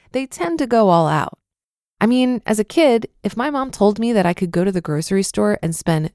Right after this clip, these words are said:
no more than five dollars on snacks, I certainly wasn't coming home with a fifty cent sack. So here's my link between candy and housing. When most people are told to spend no more than a certain amount on something,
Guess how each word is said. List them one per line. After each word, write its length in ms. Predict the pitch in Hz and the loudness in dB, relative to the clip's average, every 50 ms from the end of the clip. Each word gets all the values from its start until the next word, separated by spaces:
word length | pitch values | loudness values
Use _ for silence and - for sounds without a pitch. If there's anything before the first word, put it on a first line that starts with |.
| _ | _
no 300 | - 165 175 196 220 226 | 0 0 2 2 2 2
more 300 | 208 190 185 185 202 208 | 0 0 0 0 0 0
than 120 | 202 170 165 | 0 -2 -2
five 320 | - - 170 170 185 185 | -2 -2 0 2 2 2
dollars 320 | 175 165 165 180 185 180 | 2 0 0 0 0 0
on 140 | 175 160 160 | 0 0 -2
snacks, 480 | 156 - - 139 147 202 226 - - - - _ _ _ _ _ _ _ _ _ _ | -4 -4 -4 -4 -4 -4 -6 -8 -12 -14 -14 _ _ _ _ _ _ _ _ _ _
I 120 | - 220 | -6 -6
certainly 420 | 226 - - 339 339 294 269 262 247 | -4 -2 -2 -2 -2 -2 -4 -4 -2
wasn't 280 | 247 247 240 233 208 | -2 -2 -2 -4 -2
coming 240 | - 220 208 190 165 | -2 0 0 0 0
home 300 | 170 175 240 269 254 214 | 0 0 0 2 2 2
with 140 | 180 175 - | 0 0 -2
a 60 | 143 | -4
fifty 360 | - - - 226 214 - - | -8 -4 -2 -2 -2 0 -2
cent 320 | 180 - - 185 170 - - | -4 0 0 0 0 0 -2
sack. 500 | - - 233 226 175 - - - - - _ _ _ _ _ _ _ _ _ _ _ _ _ - | -4 -2 -2 -2 -2 -4 -8 -12 -20 -20 _ _ _ _ _ _ _ _ _ _ _ _ _ -6
So 160 | - - 247 | -2 0 0
here's 380 | 233 - - 330 349 359 - 339 | 0 0 0 0 0 0 0 0
my 120 | 330 320 | 0 0
link 400 | 277 196 170 160 160 185 - - - | 2 0 0 0 -2 -4 -8 -8 -8
between 340 | 190 - - 190 180 175 175 | -8 -2 0 2 2 2 0
candy 540 | - - - 214 214 208 208 208 208 208 - | -2 0 2 2 4 4 4 2 0 0 0
and 140 | - 180 160 | -2 -2 -2
housing. 500 | - - 135 120 139 - - - 180 170 _ _ _ _ _ _ _ _ _ _ _ _ | -2 -4 -4 -4 -6 -6 -6 -8 -8 -10 _ _ _ _ _ _ _ _ _ _ _ _
When 180 | - 208 208 214 | -2 0 0 0
most 240 | 254 320 370 - | 0 -2 -2 -4
people 340 | - - 269 254 - 254 247 - | -6 -6 -4 -2 0 0 0 0
are 100 | - 226 | -2 -4
told 380 | - - - 156 151 160 156 - | -4 -2 -2 0 0 0 -2 -4
to 80 | 180 | -6
spend 300 | 175 - - 170 170 165 | -4 -2 0 0 2 4
no 200 | 165 180 220 262 | 4 2 2 2
more 240 | 254 226 190 185 190 | 2 2 2 2 2
than 140 | 180 165 160 | 2 2 0
a 60 | 160 | 0
certain 360 | - - - 208 - 240 247 | -2 -2 -4 -4 -4 -2 -2
amount 240 | 233 190 180 170 156 | 0 0 0 0 0
on 100 | 147 156 | -2 -4
something, 480 | - - - - - - - - 180 | -4 -6 -6 -6 -6 -6 -8 -8 -10